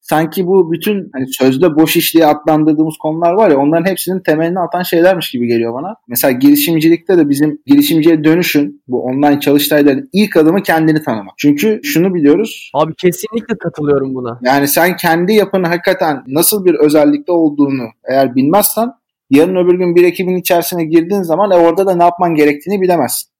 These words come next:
Speaker 1: İşte mesela ilerleyen zamanlarda şeyi düşünüyoruz. Burada tiyatro ile ilgili, sinema ile ilgili bu konular üstüne bir şeyler konuşulabilir mi düşünüyoruz. E şimdi bunu konuşacak kişiler de mesela ister istemez ve direkt bu, e, sanatları icra eden kişiler de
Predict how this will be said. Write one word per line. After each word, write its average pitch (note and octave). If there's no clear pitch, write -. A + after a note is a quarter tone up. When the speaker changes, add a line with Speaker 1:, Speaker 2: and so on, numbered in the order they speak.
Speaker 1:
İşte -
mesela D#3
ilerleyen E3+
zamanlarda E3+
şeyi E3
düşünüyoruz. D3
Burada C3
tiyatro D#3
ile D3
ilgili, C3+
sinema D3
ile C3+
ilgili B2+
bu C3
konular D3
üstüne C3
bir A2+
şeyler A#2+
konuşulabilir A#2+
mi A2
düşünüyoruz. A#2+
E C3
şimdi D3+
bunu E3
konuşacak F3+
kişiler F#3
de E3+
mesela C#3+
ister C3
istemez C3+
ve C3
direkt D3
bu, D3
e, B2+
sanatları C3+
icra C#3+
eden C#3+
kişiler D#3+
de C3+